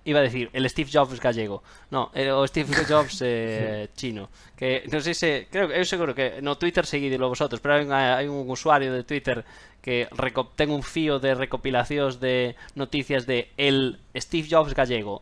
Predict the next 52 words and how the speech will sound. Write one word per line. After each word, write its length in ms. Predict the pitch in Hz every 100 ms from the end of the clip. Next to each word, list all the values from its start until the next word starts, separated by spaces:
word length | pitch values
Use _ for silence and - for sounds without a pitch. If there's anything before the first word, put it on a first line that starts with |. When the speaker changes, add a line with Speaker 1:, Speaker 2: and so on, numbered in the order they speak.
| 139
Speaker 1:
el 160 | 139
Silicon 320 | - 170 160 156
Speaker 2:
Sí. 80 |
Speaker 1:
Valley 320 | 160 160 160 135
gallego, 480 | 120 113 104 101 - - - -
el 560 | 135 139 139 135 131 131 104
Speaker 2:
Sí, 0 |
sí, 40 | 101
é 80 |
buenísimo. 560 | 104 98 101 95 - 123
Speaker 1:
Eso 320 | 151 160 180
parece 240 | 147 147 156
moi 160 | 139
buenísimo, 560 | 123 113 110 - 95 98 -
porque 240 | 117 120
sempre 320 | 135 131 131
hai, 640 | 123 123 113 110 107 101 - - -
se-, 160 | - 135
vamos, 360 | 127 139 117 -
ten 120 | 151 151
un, 80 | 131
eu 120 | 175
creo 80 | 208 160
que 80 |
ten 80 | 135 127
un 80 |
fío, 200 | - 120 120
¿no? 160 | 190
Por 120 | 135 143
aí, 160 | 139 113
despois 360 | 131 151 131 -
poñe-, 320 | 165 165 160
Speaker 2:
Sí. 160 | 104
Speaker 1:
bus-, 240 | - 165 165
buscámolo 480 | 151 - 185 165 143
e 40 |
poñémolos 400 | 147 143 135 123 120
na 120 | 120
nota, 400 | 120 120 113 120
nas 200 | 117 110
notas 240 | 123 110 107
do 80 | 113
capítulo. 440 | 113 117 104 107
Eu 40 | 113
creo 160 | 120 113
que 240 | - -
a 300 | 135 110 -
verdade 160 | 120 131
que 40 | 123
está 120 | 139
moi 80 | 131
ben, 240 | 143 156